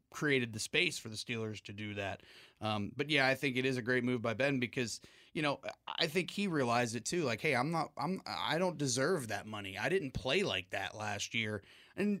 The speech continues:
you know, even if he would have finished on a high note, um, last year and, and the playoff loss to the Browns wasn't as bad and he didn't look as bad, do I still think he probably takes the pay cut? Yeah. But even more so, I think Ben realized, like, "I don't deserve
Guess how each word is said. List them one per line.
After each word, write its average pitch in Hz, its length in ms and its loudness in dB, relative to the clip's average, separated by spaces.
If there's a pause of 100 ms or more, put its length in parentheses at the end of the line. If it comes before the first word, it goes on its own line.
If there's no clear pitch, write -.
you 202 200 2
know, 151 120 4
even 185 220 4
if 151 160 2
he 143 120 2
would 143 180 4
have 127 160 2
finished - 520 0
on 131 120 2
a 120 80 2
high 127 240 4
note, 131 320 2 (360)
um, 120 260 4
last 127 340 2
year 143 160 2
and, 123 120 2
and 113 140 -2
the 110 60 -2
playoff 120 440 2
loss 117 320 0
to 120 60 -4
the 117 60 0
Browns 117 340 2
wasn't 117 240 0
as 110 100 -2
bad 117 320 2
and 113 120 -2
he 123 120 0
didn't 120 320 2
look 117 280 0
as 131 140 -2
bad, 139 360 4 (380)
do 170 140 2
I 151 80 4
still 160 220 2
think 156 220 0
he 139 100 2
probably 135 540 2
takes 135 360 2
the 143 120 2
pay 139 240 2
cut? 123 340 0
Yeah. 120 520 4 (440)
But 165 160 2
even 175 320 4
more 147 260 4
so, 123 320 2
I 123 120 2
think 117 260 0
Ben 127 180 2
realized, 120 400 2
like, 113 140 -6 (220)
"I 135 80 -6
don't 220 120 -4
deserve - 320 -14